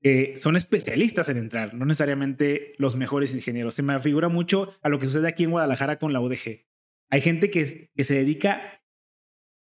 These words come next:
totalmente a pasar el examen de la U D G. ¿Son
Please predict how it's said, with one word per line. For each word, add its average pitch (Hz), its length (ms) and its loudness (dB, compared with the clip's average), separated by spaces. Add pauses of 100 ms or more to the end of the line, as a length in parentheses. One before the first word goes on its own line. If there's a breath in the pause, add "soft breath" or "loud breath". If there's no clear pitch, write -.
(100)
totalmente 233 840 2
a 135 480 -2
pasar 190 380 2
el 170 100 4
examen 143 360 0
de 131 60 2
la 127 80 2
U 127 40 0
D 123 80 -2
G. 120 160 -6
¿Son 196 360 2